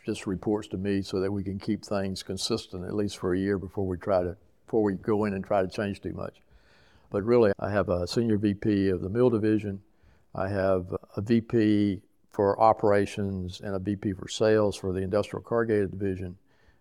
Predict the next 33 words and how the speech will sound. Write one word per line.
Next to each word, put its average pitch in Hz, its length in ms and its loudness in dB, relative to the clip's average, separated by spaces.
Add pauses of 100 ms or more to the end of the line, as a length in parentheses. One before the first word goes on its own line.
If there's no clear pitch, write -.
And 101 140 -2
then 101 120 2
we 104 120 0
have 107 180 2
a 92 60 -2
display 95 400 -2
and 92 80 -6
graphics 98 480 0 (100)
group 87 320 -4 (180)
division, 95 600 -6
which 95 300 -8
is, 90 400 -4
also 101 400 0
has 95 300 0
a 95 180 -2
V 98 160 -6
P 98 180 -6
of 95 140 -6
operation, 98 580 -2
a 92 40 -8
V 90 160 -8
P 92 140 -10
of 98 120 -10
sales. 101 400 -12 (520)
And 92 100 -6
then 98 120 -2
I 95 100 -2
have 92 300 0 (120)
finance, 98 580 0
I 90 100 -6
have 90 140 -4
H 92 240 -4
R, 92 260 0